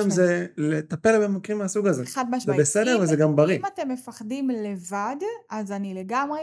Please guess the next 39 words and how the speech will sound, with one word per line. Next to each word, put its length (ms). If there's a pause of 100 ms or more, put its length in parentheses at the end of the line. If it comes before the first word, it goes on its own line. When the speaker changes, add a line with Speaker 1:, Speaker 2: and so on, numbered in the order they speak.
Speaker 1:
בעד 320
לקחת 400
איש 180
מקצוע 440
ולעשות 380
את 80
זה. 60
אתם 160
לא 60
חייבים 280
לבוא 240
אליי, 220
אתם 180
יכולים 240
לבוא 200 (320)
לכל 300
איש 160
מקצוע 320
שאתם 260
מתחברים 600
אליו, 260
אוקיי? 280
בעיניי, 460 (500)
חיבור 540 (220)
בין 300
איש 380
מקצוע 680
ל-, 460
ל-, 420
לאדם 380
שעובר 340
את 80
התהליך, 460
זה 80
must, 560
אוקיי? 360 (380)
אמ, 60 (720)
ו-, 240 (420)
ו-, 180